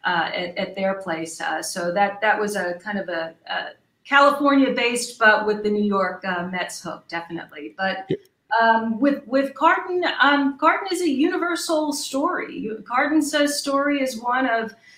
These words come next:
Speaker 1: uh, working your way to the top and having a great fall, uh, a very public and spectacular fall.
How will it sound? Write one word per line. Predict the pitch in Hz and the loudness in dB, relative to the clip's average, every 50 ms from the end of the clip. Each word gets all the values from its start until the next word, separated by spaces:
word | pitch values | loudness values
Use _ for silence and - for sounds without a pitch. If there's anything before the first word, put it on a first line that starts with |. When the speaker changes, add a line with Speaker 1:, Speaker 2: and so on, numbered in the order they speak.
| _ _ _ - | _ _ _ -2
Speaker 1:
uh, | - 214 214 208 208 208 220 | 0 2 2 2 0 2 4
working | 269 285 285 285 285 285 | 4 4 4 6 6 6
your | 285 285 277 269 | 8 6 6 2
way | 262 269 269 285 285 285 | 2 4 4 4 2 2
to | 277 | 0
the | - 254 254 | -2 -2 -2
top | 254 - 240 254 277 302 302 - - - - | 0 2 4 6 6 6 4 0 -4 -8 -4
and | - 233 233 226 233 240 240 226 226 214 - | -2 0 0 0 -2 -2 -4 -4 -4 -4 -2
having | - 220 233 247 277 262 247 | -2 -2 -2 0 0 0 0
a | 226 214 | 0 0
great | - 226 233 247 262 262 - | 0 2 2 2 2 0 -2
fall, | - 233 233 240 240 208 165 - - 185 - - _ - | -4 -4 -2 0 2 2 2 0 -2 -6 -12 -12 _ -2
uh, | 202 202 202 202 196 196 196 - - | 0 2 2 2 2 2 0 0 0
a | 208 208 | -2 -2
very | - 254 254 233 233 233 | 0 0 0 0 0 0
public | - 262 262 269 262 - - - | 0 0 2 2 0 0 -2 -4
and | - 208 208 | -4 -4 -4
spectacular | 208 - - 233 226 226 - 233 233 - - 226 196 180 170 170 | -4 -4 -4 -4 -4 -2 0 0 0 0 -2 -4 -8 -8 -8 -8
fall. | - - 160 156 - - - - | -10 -8 -8 -6 -6 -8 -10 -14